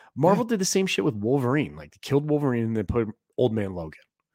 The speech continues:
Speaker 2: Yeah.
Speaker 1: So it's like, "Oh, he's an all new guy." Is he though? Like, is he really? <laughs> He's just, like, an older guy. <laughs> You know, it's the same fucking Wolverine. So,
Speaker 2: Yeah, I,
Speaker 1: um,
Speaker 2: that's a constant thing. Like you said with the, with the big three. I mean, Batman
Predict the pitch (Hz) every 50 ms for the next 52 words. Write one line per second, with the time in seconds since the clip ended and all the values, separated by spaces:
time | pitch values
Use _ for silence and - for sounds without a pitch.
0 | _ _ - - - - - - _ _ - 131 113 110 101 - 123 113 104 90
1 | - 117 107 101 - - - - - 180 135 117 110 139 139 120 147 143 147 151
2 | 151 139 135 127 156 135 92 87 90 95 - - 226 220 196 220 214 208 220 220
3 | 214 214 208 202 190 170 180 180 180 180 170 165 170 165 165 165 165 160 - 151
4 | 135 135 - - - 156 151 165 160 180 175 156 151 147 156 156 143 131 127 120
5 | 120 117 117 113 - - 127 107 117 123 160 160 151 - - 175 - 151 135 -
6 | - 147 147 147 143 143 139 139 139 123 120 123 131 127 101 107 113 123 113 98
7 | - 95 92 - 131 - - 120 104 113 104 107 - _ - - - 170 143 123
8 | 104 95 92 104 - - 156 - - - - - 190 - - 143 151 165 160 -
9 | 127 107 92 - 90 90 90 92 95 95 92 95 87 95 95 - - 123 107 87
10 | 85 92 90 85 - - 101 98 87 - 92 87 95 95 87 - - - 110 117
11 | 113 95 85 85 82 87 85 85 82 82 - - _ _ _ 78 87 - 90 87
12 | 87 71 92 92 92 95 98 98 98 101 107 104